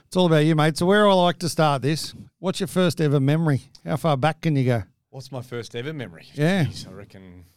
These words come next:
Speaker 2: besides coming out of the hole there, uh,
Speaker 1: Did you remember that?
Speaker 2: No, no,
Speaker 1: Silver
Speaker 2: not
Speaker 1: Light?
Speaker 2: quite. <laughs> What is my first ever memory? That's a great question.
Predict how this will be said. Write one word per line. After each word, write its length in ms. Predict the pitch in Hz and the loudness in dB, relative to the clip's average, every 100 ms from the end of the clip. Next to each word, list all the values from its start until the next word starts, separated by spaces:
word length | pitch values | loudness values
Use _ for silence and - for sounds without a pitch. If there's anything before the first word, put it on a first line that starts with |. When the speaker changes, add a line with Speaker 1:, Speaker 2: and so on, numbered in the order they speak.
| _ | _
Speaker 2:
besides 380 | 92 - 113 101 | -18 -12 -12 -14
coming 260 | - 110 110 | -14 -12 -10
out 120 | 107 | -12
of 80 | 98 | -12
the 100 | 104 | -10
hole 220 | 117 120 | -10 -10
there, 260 | 110 131 | -10 -10
uh, 580 | 120 110 110 107 107 107 - | -8 -6 -6 -6 -6 -8 -6
Speaker 1:
Did 140 | 160 | -2
you 160 | 151 165 | 0 2
remember 320 | 165 202 190 | 4 4 4
that? 280 | 165 254 330 | 2 2 -2
Speaker 2:
No, 280 | 107 98 95 | -10 -10 -10
no, 40 | 98 | -6
Speaker 1:
Silver 360 | - 214 196 | 2 2 4
Speaker 2:
not 280 | 175 202 269 | 4 2 0
Speaker 1:
Light? 200 | 143 151 - | -2 -4 -2
Speaker 2:
quite. 180 | 196 - - | -2 -2 -6
<laughs> 560 | 180 - 156 - - - - - - - - | -10 -6 -4 -2 -2 -4 -12 -16 -20 -20 -6
What 240 | 285 - | -4 -4
is 160 | 240 202 | -8 -12
my 220 | 190 190 | -8 -8
first 320 | 185 180 165 | -8 -10 -10
ever 120 | 165 147 | -10 -12
memory? 140 | 180 | -12
That's 120 | 190 - | -12 -12
a 40 | |
great 280 | 101 143 214 | -12 -12 -12
question. 480 | - 87 - 90 | -12 -12 -14 -18